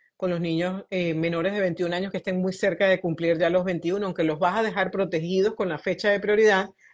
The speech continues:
hay un tiempo límite después de que ya cumple veintiuno para que pueda hacer uso del beneficio. No es que, ah, bueno, cumplió veintiuno y dentro de diez años es que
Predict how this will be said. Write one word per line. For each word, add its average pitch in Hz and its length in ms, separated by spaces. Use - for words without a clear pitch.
hay 185 200
un 202 160
tiempo 208 460
límite 202 480
después 190 340
de 226 120
que 190 100
ya 170 120
cumple 185 340
veintiuno 175 480
para 160 180
que - 120
pueda 180 260
hacer 180 240
uso 175 260
del 165 140
beneficio. 151 580
No 175 120
es 165 140
que, 208 200
ah, 214 140
bueno, 196 220
cumplió 185 320
veintiuno 233 480
y 247 40
dentro 190 260
de 180 120
diez 190 240
años 214 460
es 180 160
que 196 260